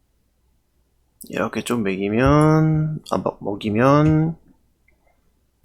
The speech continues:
좀 더 다른 하늘 느낌 줄 수 있습니다. 어, 오늘 여기까지 할게요. 어, 그라데이션이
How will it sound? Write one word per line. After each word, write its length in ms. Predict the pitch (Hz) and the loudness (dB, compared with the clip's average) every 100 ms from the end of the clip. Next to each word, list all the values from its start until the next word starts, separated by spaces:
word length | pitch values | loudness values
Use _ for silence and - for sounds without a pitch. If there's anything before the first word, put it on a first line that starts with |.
| _ | _
좀 280 | - - 127 | -12 -6 -2
더 80 | 123 | -2
다른 320 | - 98 113 | 0 0 2
하늘 500 | 127 107 90 - 165 _ - | 2 0 -2 -6 -10 _ -14
느낌 560 | 170 123 - 135 160 | -8 -6 0 2 2
줄 160 | 175 110 | 0 -2
수 140 | 113 | -2
있습니다. 600 | 104 - 123 123 113 113 - _ _ _ _ _ _ - - - - - - - - | -4 -2 0 2 0 -2 -14 _ _ _ _ _ _ -16 -16 -16 -18 -20 -20 -12 4
어, 80 | 139 151 151 | 8 10 12
오늘 280 | 160 214 214 | 12 10 12
여기까지 380 | 170 175 202 202 | 10 10 10 10
할게요. 560 | 196 180 180 123 104 | 8 8 10 10 8
어, 1400 | 92 131 131 131 135 135 135 139 139 135 135 135 135 135 - | 6 6 6 6 6 6 4 4 4 2 2 0 -4 -8 2
그라데이션이 1120 | 151 180 196 196 190 190 190 151 110 101 | 6 8 10 10 10 8 10 8 6 2